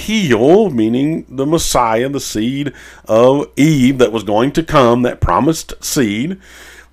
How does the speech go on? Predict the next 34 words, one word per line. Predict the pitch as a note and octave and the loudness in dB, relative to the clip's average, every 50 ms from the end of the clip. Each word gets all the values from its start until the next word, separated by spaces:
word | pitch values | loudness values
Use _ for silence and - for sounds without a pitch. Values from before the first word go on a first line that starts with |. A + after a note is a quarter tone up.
| - | 0
And | - A#2+ B2 B2 A#2+ | 2 4 4 4 4
then | B2 C3 C3 C3 C3 B2+ B2 A#2 - B2 | 4 4 4 4 4 2 0 -2 -2 -2
the, | B2 B2+ B2+ A#2+ A#2+ A#2+ A#2 A#2+ | 0 2 4 6 6 4 4 0
the | - A2+ A#2+ A#2 A#2 A2+ | -2 -2 0 0 0 0
seed | - - - - D3 D3 D3 C#3+ C#3+ C#3+ | -2 -4 -2 0 0 0 2 0 0 -2
of | - - - B2+ B2 B2 B2 B2 A#2+ A#2 A#2+ - _ _ _ _ _ _ | -2 0 2 4 6 6 6 6 4 2 -4 -12 _ _ _ _ _ _
Eve | - C#3 E3+ G#3 A3 F#3 D#3+ E3+ G3 F#3 C#3+ | -4 -2 -2 0 0 0 0 -2 -2 0 -2
is | B2 | -2
going | - - B2+ B2+ B2 | 0 0 0 0 0
to | B2 A#2+ | 0 -2
bruise | G2+ F2+ A#2+ B2 C3 C3 B2 - | -2 2 2 2 4 2 0 -2
the | - G#2 G#2 | -2 -2 -2
head | G#2 - - - D#3 E3 C3+ A2 G2 G#2+ A#2 A#2+ B2 - - - - - | -2 -2 0 2 4 4 6 6 4 4 4 4 2 2 0 -4 -14 -2
of | - - A2+ A#2 G#2 | 2 4 4 4 4
the | A2 A#2 | 2 2
serpent. | A2 - - D#3+ C#3+ - - - F#2 E2+ | 2 2 2 2 2 2 0 -2 -4 -2
And | F#2+ F#2 F2+ | -4 -6 -4
so | - A#2 A2 A2+ | -2 0 0 0
it's | A#2 A#2+ - - - | 0 -2 -2 -6 -4
at | - A#2+ C3 C#3+ D#3+ G3 - - - - - - - | 0 2 4 4 4 2 -2 -8 -20 -20 -20 -18 -4
the | - E3 F#3 | 0 2 2
cross, | F#3 - - - D3 A#2+ G#2+ A2+ C3 - - | 2 0 0 2 4 6 6 4 2 0 -2
it's | A#2+ G#2 - | -6 -4 0
at | A#2 A2 B2 - - | 0 0 0 0 -2
the | D3 D3 | -4 -6
death, | C#3 A2+ A#2 B2 D3 D3 - A#2+ | -2 0 2 2 2 2 -2 -4
burial, | A#2 B2+ C3 C#3 C#3+ C#3 | -2 0 2 4 4 4
and | B2 G#2+ F#2+ F#2+ | 2 0 0 2
resurrection | F#2 G2+ B2 B2+ C#3 C#3+ C#3 C#3 C#3+ C#3 - - | 2 2 2 2 0 -2 -2 -2 -2 -4 -6 -8
of | D#3+ D#3+ - | -8 -8 -8
Christ | - - G#2 G2 G2+ G2+ F#2+ - | -8 -8 -6 -4 -4 -6 -6 -4
that | - G3+ F#3 - | -4 -6 -4 -4
we | G#2+ A#2 A2+ | -6 -8 -8
see | A2 - - - - - - A3 F#3 B2+ G#2+ A2 B2+ C#3+ | -8 -10 -10 -10 -8 -6 -4 -4 -2 -2 -2 -2 -4 -6